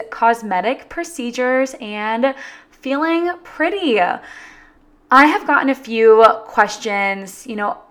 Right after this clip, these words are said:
over the years about how I feel about cosmetic procedures, if I've gotten any cosmetic procedures done or surgeries or anything like that. And so I kinda wanted to do an episode where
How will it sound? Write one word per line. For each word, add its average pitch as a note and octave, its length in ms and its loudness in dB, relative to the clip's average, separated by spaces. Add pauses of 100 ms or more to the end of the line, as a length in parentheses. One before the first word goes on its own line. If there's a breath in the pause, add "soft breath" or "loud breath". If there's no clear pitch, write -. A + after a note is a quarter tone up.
(120)
over G#3+ 260 -2
the A3+ 80 -4
years F#3+ 640 -4
about F#3 440 2
how G#3 200 0
I G#3+ 100 2
feel G3+ 260 -6
about F3 260 -2
cosmetic F3+ 580 -10
procedures, B3 840 -4 (360 loud breath)
if G#3 180 -8 (120)
I've G#3 340 -2
gotten A#3 300 2
any A3 180 -6
cosmetic G#3+ 640 -6
procedures G#3 600 -10
done F#3 460 -4
or E3+ 120 -14
surgeries A#3+ 800 -2
or G#3+ 100 -10
anything G#3 480 -10
like F#3 320 -8
that. - 300 -8 (500 loud breath)
And A#3 140 -10
so A#3+ 220 6
I A#3 100 6
kinda C4 320 0
wanted D4+ 280 -2
to D4+ 100 -14
do G3 420 -6
an G3+ 160 -4
episode F#3 800 -4
where F3 520 -2